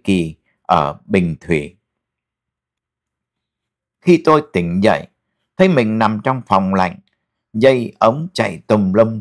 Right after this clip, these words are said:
từ lỗ mũi, cánh tay, bọng đái. Một khuôn mặt có đôi mắt nâu hiền từ đang nhìn tôi mỉm cười. Người này tự giới thiệu,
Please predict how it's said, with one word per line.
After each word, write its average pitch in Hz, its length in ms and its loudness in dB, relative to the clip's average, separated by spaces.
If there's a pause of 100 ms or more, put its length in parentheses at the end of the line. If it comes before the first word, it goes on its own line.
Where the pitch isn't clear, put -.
từ 95 200 2
lỗ 85 240 0
mũi, 123 380 -6 (380)
cánh 143 300 -2
tay, 120 340 -2 (160)
bọng 90 380 -2
đái. 101 320 -2 (840)
Một 127 240 0
khuôn 160 280 0
mặt 101 240 -2 (100)
có 156 120 -2
đôi 160 140 2
mắt 160 260 -4
nâu 139 320 0
hiền 98 480 -2
từ 92 340 -2 (380)
đang 123 300 -2
nhìn 104 280 0
tôi 120 120 0
mỉm 87 420 -4
cười. 92 360 -2 (720)
Người 123 160 2
này 113 180 0
tự 107 300 -2
giới 135 240 0
thiệu, 95 300 0